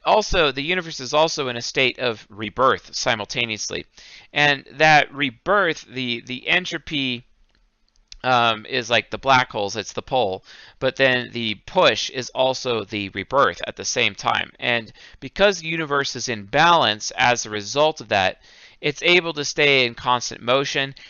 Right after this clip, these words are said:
and the universe effectively stays the same size. We're just so small within the universe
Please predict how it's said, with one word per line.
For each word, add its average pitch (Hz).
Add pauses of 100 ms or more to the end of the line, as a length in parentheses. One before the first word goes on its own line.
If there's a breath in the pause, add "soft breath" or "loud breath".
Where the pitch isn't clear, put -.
(160 loud breath)
and 135
the 127
universe 143
effectively 131
stays 120 (640)
the 120
same 90
size. 160
We're 294
just 254
so 165
small 170 (160)
within 135
the 127
universe 120